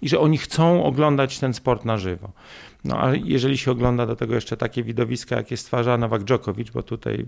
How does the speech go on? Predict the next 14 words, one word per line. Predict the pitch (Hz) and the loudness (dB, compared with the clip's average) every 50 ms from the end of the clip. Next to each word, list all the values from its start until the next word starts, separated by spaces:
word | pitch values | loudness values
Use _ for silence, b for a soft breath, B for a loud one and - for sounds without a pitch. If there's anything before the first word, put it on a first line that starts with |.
| - - | -10 -8
przechodzę | - 117 101 - 107 107 101 104 | -6 -6 -4 -2 -2 0 0 0
do, | 101 107 113 123 135 | 0 -2 -2 -4 -4
do | - 120 110 | -6 -8 -6
kolejnego | - - 113 110 110 113 117 113 110 104 | -4 -2 0 0 0 0 -2 -2 -4 -4
punktu, | - - 117 104 - - 139 147 - B B B B B B B B - | -4 -4 -6 -4 -2 -2 -2 -2 -2 B B B B B B B B -2
no | 123 120 | -2 -2
to | - - 127 127 - - 156 139 - | 0 2 2 2 2 0 -4 -6 -4
tym | - 131 120 | -2 0 2
bardziej | 113 120 123 123 107 120 120 120 120 - | 2 2 2 0 0 0 2 2 2 0
warto | 131 117 120 120 120 - - 117 | 0 0 0 0 0 -2 -4 -4
tych | - 117 - - | -6 -6 -4 -2
ludzi | 123 117 113 110 | -2 -2 -2 -6
wpuszczać, | - - - 127 113 - - 131 123 117 | -6 -4 -4 -4 -4 -2 -2 -2 -2 -2
bo | 113 120 117 | 0 -2 -2